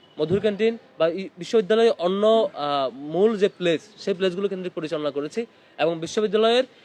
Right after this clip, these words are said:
আহ, শিক্ষার্থীরা যেহেতু হলে থাকে, যেমন ধরেন একজন শিক্ষার্থীকে আমি শিক্ষাবৃত্তি দেবো,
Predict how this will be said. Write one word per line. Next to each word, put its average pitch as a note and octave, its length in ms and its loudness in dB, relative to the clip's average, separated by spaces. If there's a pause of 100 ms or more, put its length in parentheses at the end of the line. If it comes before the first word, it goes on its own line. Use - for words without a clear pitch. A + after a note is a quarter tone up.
(160)
আহ, D3+ 180 0 (280)
শিক্ষার্থীরা C4 520 2
যেহেতু B3+ 220 6
হলে A3 260 6
থাকে, D#3+ 360 -2 (320)
যেমন A3+ 280 4
ধরেন A#3+ 200 2
একজন A3+ 180 0
শিক্ষার্থীকে A3+ 400 -4
আমি A3 100 -2
শিক্ষাবৃত্তি G3+ 520 -4
দেবো, C3 240 -2